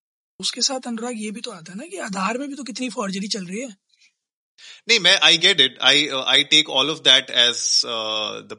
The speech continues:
Speaker 2: points। वो ठीक है, मैं
Speaker 1: हम्म।
Speaker 2: खाली अगर मैं वैसे बात करूं, if, if everything
Speaker 1: अच्छा,
Speaker 2: was
Speaker 1: हाँ, from
Speaker 2: okay।
Speaker 1: bird eye view, right।
Speaker 2: हाँ, अगर मैं bird's eye view और एक मतलब, अ, परफेक्ट, अ, सिचुएशन सैंडबॉक्स के अंदर रख के
Speaker 1: हम्म।
Speaker 2: इसको देखूं, एक सैंडबॉक्स के अंदर अगर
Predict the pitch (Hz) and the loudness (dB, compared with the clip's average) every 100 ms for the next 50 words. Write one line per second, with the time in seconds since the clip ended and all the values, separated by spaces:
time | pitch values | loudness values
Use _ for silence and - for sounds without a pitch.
0 | - 107 127 - 123 139 156 - 123 131 | -10 -10 -10 -12 -10 -2 0 2 2 0
1 | 127 135 147 156 160 147 165 156 160 135 | -2 0 2 4 4 2 -2 0 -2 -2
2 | - 127 - 170 139 131 135 131 135 - | 2 2 2 2 2 2 -6 -8 -8 -8
3 | - 131 139 135 135 147 - 214 202 175 | -8 -6 -4 -4 -8 -10 -6 -4 -4 -6
4 | - 226 202 202 208 202 175 151 143 - | -8 -6 -4 -4 -4 -8 -10 -14 -20 -20
5 | 139 117 - _ - 151 135 - 120 143 | -20 -20 -20 _ -4 2 2 2 -4 -4
6 | 156 139 143 143 170 165 165 165 165 156 | -4 -6 -6 -2 -2 -2 -8 -8 -4 -2
7 | 160 156 143 156 156 117 120 123 123 117 | -2 -4 -8 -8 -10 -10 -10 -8 -8 -10
8 | 117 _ 85 - _ - 131 - 160 160 | -16 _ -20 -20 _ -8 -8 -2 -2 -2
9 | _ _ 120 117 110 104 - - - 131 | _ _ -10 -8 -8 -10 -18 -14 -14 -10
10 | 123 127 143 131 - - 120 135 - - | -8 -6 -6 -2 0 0 0 -4 -2 0
11 | 139 123 127 120 - 185 170 123 110 - | -2 -4 -6 -6 -6 -4 -4 -6 -10 -10
12 | 113 - _ _ _ _ 117 - - 127 | -18 -20 _ _ _ _ -8 -4 -2 0
13 | 135 160 156 - 160 143 147 151 143 139 | -2 -6 -4 -4 -4 -6 -6 -4 -4 -2
14 | 143 139 _ | -2 -4 _